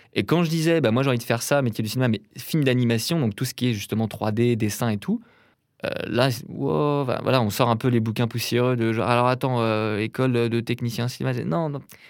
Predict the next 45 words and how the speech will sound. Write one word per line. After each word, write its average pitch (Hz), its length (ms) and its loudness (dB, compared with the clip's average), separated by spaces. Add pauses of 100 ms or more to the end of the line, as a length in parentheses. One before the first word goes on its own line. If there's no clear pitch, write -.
(280)
plus, 151 320 -8
euh, 123 320 -2
animation. 151 540 0
Donc 117 120 -2
je 117 60 -4
sais 147 160 -2
qu'il 120 100 -4
y 113 40 0
a - 20 0
un 110 60 -2
travail 113 200 -4
d'ordinateur, 113 600 -2
mais 135 80 -2
c'est 113 100 -6
un 104 60 -4
travail 110 180 -6
de 107 100 -6
graphisme. 120 500 -6 (240)
C'était - 580 -6 (260)
pas 107 120 2
du 107 120 -2
tout 127 140 -2
la 113 80 2
même 107 200 0
façon 107 280 -2
de 101 40 0
penser 104 280 -6
d'aujourd'hui. 107 500 0
Et 131 60 0
donc 104 120 2
du 104 120 -2
coup, 143 260 0
euh, 107 380 -2
bah, 98 180 -4
forcément, 117 540 -4
il 110 80 -2
y - 20 -2
avait 95 80 -4
pas 120 160 -4
forcément 113 400 -6
d'école 113 400 -2
de 113 80 -6
voix 104 180 -4
toute 101 160 -8
faite. - 280 -2